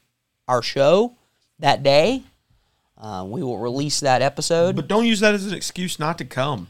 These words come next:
Speaker 2: because
Speaker 1: No.
Speaker 2: there will be exclusive content that night that you won't wanna miss. If you wanna help sponsor the event,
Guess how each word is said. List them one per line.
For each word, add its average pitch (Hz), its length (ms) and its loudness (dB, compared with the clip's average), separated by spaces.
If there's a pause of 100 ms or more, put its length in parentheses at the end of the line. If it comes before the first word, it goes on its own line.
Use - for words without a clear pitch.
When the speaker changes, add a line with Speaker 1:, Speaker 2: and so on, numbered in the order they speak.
Speaker 2:
because 120 220 -8
Speaker 1:
No. 123 100 -2
Speaker 2:
there 123 120 2
will 139 60 -2
be 123 200 -2
exclusive - 960 -10
content 90 560 -12
that 98 180 -10
night 110 300 -10
that - 160 -20
you 120 140 -18
won't 107 200 -20
wanna 92 200 -20
miss. 95 340 -20
If - 120 -20
you 117 60 -20
wanna 107 140 -16
help 107 160 -10
sponsor 104 440 -14
the 107 120 -20
event, 104 400 -16